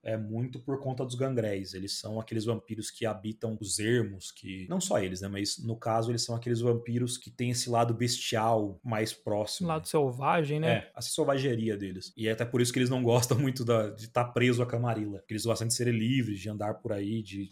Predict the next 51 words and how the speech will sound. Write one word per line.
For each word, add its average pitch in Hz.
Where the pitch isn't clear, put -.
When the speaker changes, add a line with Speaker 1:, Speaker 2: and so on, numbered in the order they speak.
Speaker 1:
de -
poder 107
fazer 107
o 104
que -
quer. 98
Tem 123
um 123
personagem 123
muito 131
importante 123
na 110
história 110
do 98
jogo, 123
que -
é 98
o 98
Beckett. 123
O 107
Beckett 113
é 110
um 110
explorador, 107
é, 101
Gangrel. 107
Ele 110
é 110
um -
historiador 110
e 110
ele 110
procura 117
a -
história 120
dos 120
membros, 107
né? 104
E 117
assim, 113
tem 110
um 123
livro 120
muito 127
bom 117
que -
chama 104
Diário 123
de 123
Guerra 117
do, 104